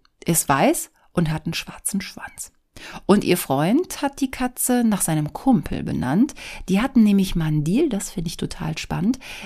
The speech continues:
dass, äh, er sein erstes Haustier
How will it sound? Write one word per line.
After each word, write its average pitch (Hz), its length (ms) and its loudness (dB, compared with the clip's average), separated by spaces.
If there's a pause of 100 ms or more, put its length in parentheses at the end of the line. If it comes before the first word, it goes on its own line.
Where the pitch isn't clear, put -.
(120)
dass, 185 360 4
äh, 185 420 0 (400)
er 185 180 8
sein 175 180 6
erstes - 380 2
Haustier 262 640 2